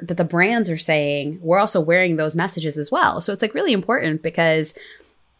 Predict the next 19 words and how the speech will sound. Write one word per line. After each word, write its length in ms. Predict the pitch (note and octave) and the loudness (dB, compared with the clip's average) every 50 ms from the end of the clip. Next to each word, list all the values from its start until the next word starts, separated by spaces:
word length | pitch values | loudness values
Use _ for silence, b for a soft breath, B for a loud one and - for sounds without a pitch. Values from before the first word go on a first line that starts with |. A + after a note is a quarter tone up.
| _ _ _ _ _ - - | _ _ _ _ _ -6 0
for 460 | - G3 F3+ F3+ F3 F3 E3+ E3+ - - | 4 6 6 8 8 6 6 4 2 0
the 100 | E3+ F3 | 0 2
messages 340 | F#3 G3+ - - F#3+ F#3 E3+ | 2 2 2 0 -2 -2 -2
that 100 | E3+ E3 | -2 -2
these 140 | F3 E3 - | -2 -2 0
fashion 260 | E3 D#3+ - - E3 | 0 0 0 0 0
brands 220 | D#3+ D#3 D3+ D#3 | 0 0 0 -2
put 160 | - - D3+ D3+ | -4 -2 0 2
out, 240 | E3+ F3+ D3+ - | 4 4 4 2
they 80 | - D3+ | 0 0
go 140 | D3+ D#3+ D#3+ | 2 2 4
out 160 | E3+ G3+ - | 2 2 0
to 120 | - E3+ | -2 -2
an 80 | D3+ - | -2 0
entire 400 | E3 E3 D#3 - D#3 D3 C#3+ C#3+ | 0 -2 -2 0 0 0 0 0
community. 520 | C#3+ - D3 D3 D3 D3+ D3 C3 C3+ - | 0 -2 -2 -2 0 -2 -2 -4 -4 -4
It's 120 | - - - | -6 -4 -2
not 200 | F3 E3 - - | 0 -2 -2 -2
completely 880 | - E3+ E3 - - - E3+ F3 E3+ - D3+ E3 D#3 D#3 D#3 D#3+ D#3+ | -6 -8 -8 -8 -6 -4 -4 -2 -2 -2 -2 -2 0 0 0 0 -2